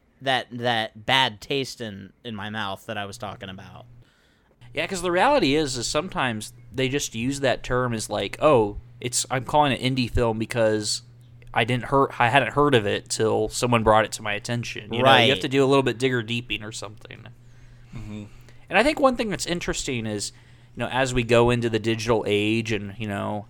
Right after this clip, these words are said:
Speaker 2: our connection heightens with our social media online platforms, kinda like this podcast you're listening to now. <laughs> Ha ha. But, you know, in a way, that kind of heightens that sense of discovery, because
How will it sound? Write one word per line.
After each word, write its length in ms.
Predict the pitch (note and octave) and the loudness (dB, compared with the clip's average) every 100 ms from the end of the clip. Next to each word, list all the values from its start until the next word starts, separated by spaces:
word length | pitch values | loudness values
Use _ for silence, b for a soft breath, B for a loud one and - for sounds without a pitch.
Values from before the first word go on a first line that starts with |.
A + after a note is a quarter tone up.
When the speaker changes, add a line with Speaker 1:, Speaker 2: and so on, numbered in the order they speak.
| - | -6
Speaker 2:
our 120 | A#2 | -4
connection 680 | A2+ B2 A2 A2 - - G#2+ | -4 -4 -4 -2 -4 -2 -4
heightens 680 | G#2 A2+ A2 B2 A#2+ A#2+ - | -2 -4 -2 -2 -2 -4 -2
with 220 | A2 A2 | -2 0
our 320 | G#2+ G#2+ A2 - - | 2 2 0 -8 -12
social 400 | - B2+ - A2+ | -2 0 0 -2
media 380 | A2+ A2+ A2+ | -2 0 2
online 540 | - A#2+ A2 G#2 A2 A2 | 4 2 2 -2 -4 -2
platforms, 720 | B2+ A#2 - B2 A#2+ B2 - | 0 0 0 -2 -2 -4 -10
kinda 200 | - B2 | -8 -2
like 140 | A#2+ | -2
this 140 | B2 - | -2 -2
podcast 640 | - - E3+ - C3 - | 2 4 2 2 0 0
you're 80 | C#3+ | -4
listening 380 | C3 E3 - E3+ | -4 -4 -6 -6
to 160 | F#3 F#3+ | -6 -4
now. 340 | G3 A#3+ D#3+ | -4 -2 -2
<laughs> 60 | A#2+ | 0
Ha 120 | E3 | 0
ha. 580 | G3 G#3+ A#3+ D#3+ B2+ - B B B B B F#3 - | 2 2 2 2 0 -6 B B B B B -8 2
But, 120 | G3 | 2
you 40 | |
know, 80 | G#3+ | 4
in 160 | F#3+ A3+ | 2 4
a 60 | |
way, 240 | F#3 G#3 E3 | 4 4 2
that 240 | F#3 G#3+ | 0 -2
kind 200 | A#3+ G#3 | -4 -4
of 140 | A#2+ | -4
heightens 640 | - - F3+ F3 C3 G2+ - | -4 -2 0 0 -6 -6 -6
that 220 | G2+ A#2+ | -6 -4
sense 400 | - A2+ A2+ - | -4 -4 -4 -2
of 340 | G#2+ G#2 G2+ | -2 -2 -6
discovery, 800 | - - - C3+ A#2+ A2+ G2+ F2+ | -6 -4 -2 0 0 -2 -4 -8
because 480 | - A2 B2+ A2 G#2+ | -10 -4 0 0 -2